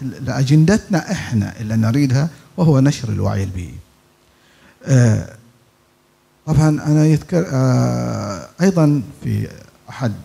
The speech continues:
مقالاتي كتبت مقال عن أي-، أيضا الخطاب الديني في بناء السلوك البيئي، آه، س-، آه، السلوك البيئي، وبالتالي نحن ممكن أن نحور الخطاب الديني حيث ما نرى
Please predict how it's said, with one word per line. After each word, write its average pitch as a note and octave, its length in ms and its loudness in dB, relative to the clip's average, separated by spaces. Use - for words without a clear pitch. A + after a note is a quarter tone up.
مقالاتي B2 760 0
كتبت E3+ 320 0
مقال B2+ 440 -2
عن A2+ 300 -2
أي-، E3+ 100 -10
أيضا F3+ 240 2
الخطاب B2+ 560 -2
الديني D#3 500 4
في C#3+ 160 -2
بناء E3+ 400 2
السلوك - 640 2
البيئي، G#2 300 -10
آه، G#2+ 320 -4
س-، - 140 -14
آه، A2 300 -8
السلوك C#3 400 0
البيئي، C3 400 -2
وبالتالي A#3 480 2
نحن A#3 240 0
ممكن B3 460 2
أن D#3 100 0
نحور E3+ 460 2
الخطاب G3 540 -4
الديني F3+ 480 0
حيث F#3+ 360 -4
ما F#3 240 2
نرى C#3+ 320 2